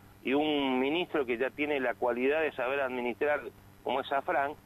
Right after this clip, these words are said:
que hicieron su trabajo paralelamente con el tema de cómo sostener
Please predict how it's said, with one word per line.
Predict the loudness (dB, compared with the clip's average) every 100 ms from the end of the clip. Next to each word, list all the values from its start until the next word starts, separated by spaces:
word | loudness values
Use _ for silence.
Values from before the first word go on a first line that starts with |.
| -20 -20 -20 -20 -20 -6
que | -2 0 0
hicieron | -2 -2 0 2
su | 0
trabajo | 0 0 2 2 2 -2
paralelamente | 2 0 2 0 0 0 0
con | 2 0
el | 0
tema | 0 2
de | 2 2
cómo | 2 0 0
sostener | -4 -2 0 2 0